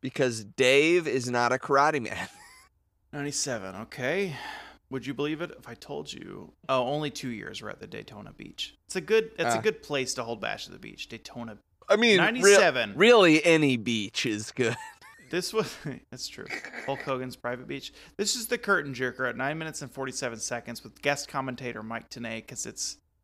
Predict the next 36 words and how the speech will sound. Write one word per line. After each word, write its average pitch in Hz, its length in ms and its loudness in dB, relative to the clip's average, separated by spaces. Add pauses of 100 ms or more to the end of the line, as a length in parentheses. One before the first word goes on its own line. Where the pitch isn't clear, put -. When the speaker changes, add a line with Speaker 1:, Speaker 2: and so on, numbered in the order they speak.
(120)
Speaker 2:
not 240 200 -4
a 320 40 -6
cruiserweight 220 540 -4
match, 107 300 -6
but 127 80 -6
he 151 80 -10
was 190 180 -12
there. - 320 -6
Speaker 1:
He 175 80 0
was 202 160 4
there. 208 420 4
Speaker 2:
Um, 127 440 4
what 139 420 2
do 247 80 -10
you 254 80 -8
think 220 240 -4
Meltzer 190 260 -4
gave 202 140 -2
it 208 60 -6
again? 226 240 -10
Speaker 1:
Two 240 240 2
and 247 180 2
three 233 220 2
quarters. 143 640 4 (220)
Speaker 2:
Two 277 360 4
and 170 240 2
one 220 280 6
half. 160 640 6
Speaker 1:
Ah! 349 520 10
Speaker 2:
He 294 60 10 (400)
liked - 60 -4
it. - 100 -20 (100)
He 214 80 2
liked 269 300 8
it 175 140 2
one 226 500 0